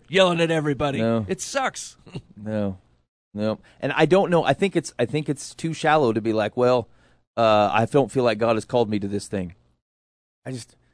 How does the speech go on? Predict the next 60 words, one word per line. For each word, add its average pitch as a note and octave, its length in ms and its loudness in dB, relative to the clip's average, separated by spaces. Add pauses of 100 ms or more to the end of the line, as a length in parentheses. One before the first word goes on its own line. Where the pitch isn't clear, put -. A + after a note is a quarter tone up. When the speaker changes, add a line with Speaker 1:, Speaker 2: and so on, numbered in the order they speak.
(320)
Speaker 2:
like, G#3+ 120 0
here's A#3+ 140 2
the A3 120 4
general F#3 260 4
philosophies. D#3+ 480 2
I A#2 80 2
think, B2 200 0
uh, B2+ 180 4
the, A#2+ 180 -2
the A#2+ 140 -2
ways C#3 280 2
of C#3+ 100 -6
Jesus A#2 340 -6
were, A#2+ 320 -2
uh, A2 200 0
are A2 120 -2
called C3 260 2
upon C#3+ 240 0
everybody. F#2+ 440 -2 (800)
I, C3 60 -4 (320)
I, D3 220 -4
I F3+ 40 2
think G#3 220 -2 (180)
the F#3+ 80 6
things C4 220 0
that G3 60 -2
we E3+ 160 2
do A3 220 4
wanna D#3 260 4
do, C3 160 4
we're C3+ 140 2
like, A#2+ 220 4
"Yes, C3+ 320 0
I A#2 80 0
do C3 180 0
it A2 60 -2
because A#2 260 -2
Jesus A#2+ 280 -6
did F#2+ 160 -6
it." F2+ 40 -8
The G#2 60 -6
things C#3+ 180 -2
we C3+ 60 0
don't F#3 160 2
wanna D3 180 2
do, C3 160 2
we're B2+ 80 2
like, A2+ 220 2
"Yeah, D#3+ 200 4
he D3+ 100 2
didn't C#3 180 -2
give B2+ 100 -2
me A#2+ 100 0
a G#2 60 -2
personal A#2 340 -6
call A2 200 -4
for F#2+ 100 -10
this F#2+ 160 -8
particular F#2+ 360 -10
thing." F#2+ 220 -10